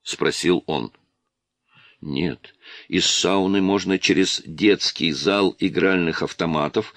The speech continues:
или кафетерий подняться наверх, в холл», — любезно пояснил служащий. «А из бара, который находится за открытым бассейном?» —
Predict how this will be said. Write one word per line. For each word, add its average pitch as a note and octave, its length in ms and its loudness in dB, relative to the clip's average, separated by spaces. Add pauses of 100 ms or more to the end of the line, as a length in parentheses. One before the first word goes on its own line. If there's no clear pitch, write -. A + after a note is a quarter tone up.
(220)
или F#2+ 400 6
кафетерий C3+ 760 4 (180)
подняться A#2 500 2
наверх, D3 520 0
в - 40 -14
холл», — - 320 4 (500)
любезно F2+ 520 0
пояснил C2 400 -4
служащий. - 640 -10 (640)
«А B2+ 160 4
из C3 260 4
бара, E2 560 2
который F2 400 2
находится E2+ 520 4
за F#2+ 340 2
открытым D#2 600 -2
бассейном?» — F2 500 0